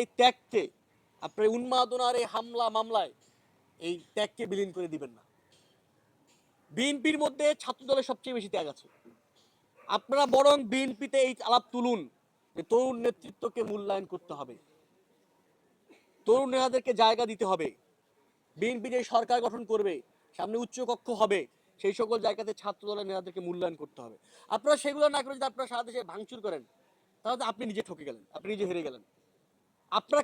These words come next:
কাজ এখন দেশ গঠন করা, দেশ পুনর্গঠনের। আপনারা জুলাই মাসে রক্ত দিয়েছেন, ওয়াসিম শহীদ হয়েছেন, আপনাদের আরও নেতাকর্মীরা শহীদ হয়েছেন, তার আগে আপনারা গুম খুনের সম্মুখীন হয়েছেন। আপনি এখন দেশ পুনর্গঠন না করে দেশের মানুষের উপরে হামলা মামলা করবেন, এটা তো গত সতেরো বছর আপনারা বলেন নাই। আপনাদের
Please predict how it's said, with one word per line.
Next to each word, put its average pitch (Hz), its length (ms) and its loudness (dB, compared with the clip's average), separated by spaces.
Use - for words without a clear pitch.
কাজ 269 200 6
এখন 285 140 -2
দেশ 277 100 -4
গঠন 262 240 -4
করা, 226 120 -2
দেশ 269 180 -4
পুনর্গঠনের। 240 540 -8
আপনারা 269 340 0
জুলাই 254 200 2
মাসে 240 120 -8
রক্ত 247 240 -4
দিয়েছেন, 190 220 -6
ওয়াসিম 233 280 0
শহীদ 262 240 4
হয়েছেন, 208 260 2
আপনাদের 226 220 -4
আরও 247 120 2
নেতাকর্মীরা 247 440 -8
শহীদ 233 180 -2
হয়েছেন, 196 180 -4
তার 240 180 4
আগে 269 120 2
আপনারা 254 220 -2
গুম 240 160 -4
খুনের 240 200 -8
সম্মুখীন 196 340 -8
হয়েছেন। 135 200 -14
আপনি 247 180 -2
এখন 285 200 -2
দেশ 285 100 -2
পুনর্গঠন 277 420 -2
না 262 80 2
করে 254 180 -2
দেশের 247 200 -4
মানুষের 233 280 -2
উপরে 240 160 -2
হামলা 226 280 0
মামলা 226 240 0
করবেন, 214 200 -2
এটা 196 120 -8
তো 196 80 -8
গত 196 80 -6
সতেরো 190 240 -10
বছর 190 180 -12
আপনারা 180 220 -12
বলেন 190 220 -2
নাই। 117 80 -16
আপনাদের 285 260 0